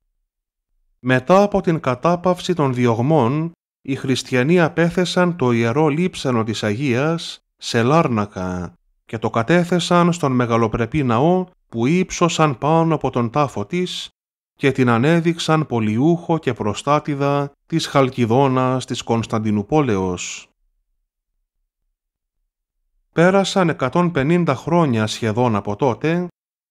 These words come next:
όταν η Εκκλησία του Χριστού ήταν και πάλι μαχωμένη εναντίον της αίρεσης του μονοφυσιτισμού.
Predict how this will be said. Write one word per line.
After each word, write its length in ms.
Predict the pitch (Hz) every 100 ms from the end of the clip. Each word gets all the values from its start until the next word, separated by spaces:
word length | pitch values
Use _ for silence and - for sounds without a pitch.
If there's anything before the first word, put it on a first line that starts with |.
| -
όταν 280 | 165 185 180
η 60 |
Εκκλησία 540 | 156 131 120 117 151 135
του 120 | 117
Χριστού 580 | - 107 - 185 185 175
ήταν 260 | 135 135
και 160 | 120 117
πάλι 340 | 110 156 156
μαχωμένη 840 | 120 117 - 110 143 123 123 175 180 _ _
εναντίον 600 | - 120 120 123 175 175
της 240 | 170 113 -
αίρεσης 800 | 160 170 170 - 175 175 170 -
του 140 | 123
μονοφυσιτισμού. 1200 | 123 117 110 120 - 113 113 113 156 120 90 92